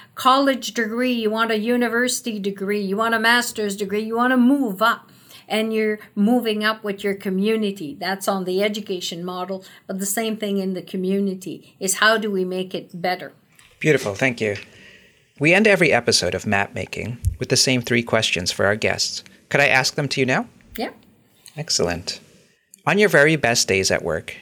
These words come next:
Speaker 2: days when you come home feeling grateful that you get to do what you do, what do those days look like?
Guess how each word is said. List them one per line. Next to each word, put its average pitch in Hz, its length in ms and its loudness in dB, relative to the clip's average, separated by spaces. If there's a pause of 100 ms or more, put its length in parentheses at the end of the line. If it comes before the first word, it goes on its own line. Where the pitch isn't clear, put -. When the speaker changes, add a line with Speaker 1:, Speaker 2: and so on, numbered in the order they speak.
Speaker 2:
days 139 220 4
when 147 120 2
you 123 80 2
come 120 220 0
home 110 180 -2
feeling 101 280 -2
grateful 98 600 -2 (120)
that 90 140 -4
you 107 80 -4
get - 220 0
to 110 80 -4
do 104 260 -2
what 85 180 -4
you 92 80 -10
do, 82 280 -8 (760)
what 180 160 4
do 202 80 -2
those 151 280 0
days 113 340 2
look 107 180 -6
like? - 340 -8